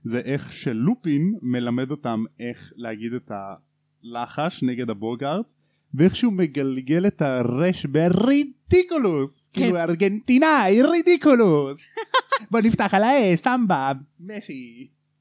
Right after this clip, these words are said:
Speaker 2: ממש.
Speaker 1: ואז יוצא לנו מהארון של הבוגארט את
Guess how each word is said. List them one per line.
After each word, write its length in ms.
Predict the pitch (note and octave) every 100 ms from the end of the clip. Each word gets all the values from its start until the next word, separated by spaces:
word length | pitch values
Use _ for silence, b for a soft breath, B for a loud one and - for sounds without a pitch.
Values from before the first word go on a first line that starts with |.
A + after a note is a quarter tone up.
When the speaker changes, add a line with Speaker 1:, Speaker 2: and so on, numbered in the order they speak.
| -
Speaker 2:
ממש. 540 | G#3 E3+ F3+ - - - _ _ _ _ _ _ _ -
Speaker 1:
ואז 400 | D#3+ E3+ A3 B3+
יוצא 280 | G3+ - G#3+
לנו 420 | A3 A3+ B3 A#3+
מהארון 640 | D#3 G3 A3 F3+ D3+ E3 E3
של 220 | E3 B2+
הבוגארט 600 | G#2+ C3+ D#3+ F3+ F3+ F#3
את 240 | - -